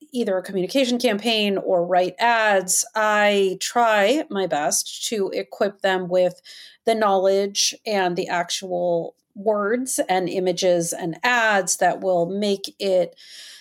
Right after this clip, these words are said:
more effective for them to tell their stories. So I guess,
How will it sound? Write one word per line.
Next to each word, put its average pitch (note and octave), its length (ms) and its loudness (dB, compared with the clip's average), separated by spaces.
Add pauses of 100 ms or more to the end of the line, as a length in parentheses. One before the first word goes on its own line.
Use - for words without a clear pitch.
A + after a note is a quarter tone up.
(400)
more C4+ 420 4
effective G3+ 560 0
for G3+ 140 -2
them F3+ 200 2
to F3 120 -2
tell E3 260 -2
their E3 220 -4
stories. A2+ 540 -4
So F3+ 600 2
I G3 120 -2
guess, F#3+ 480 0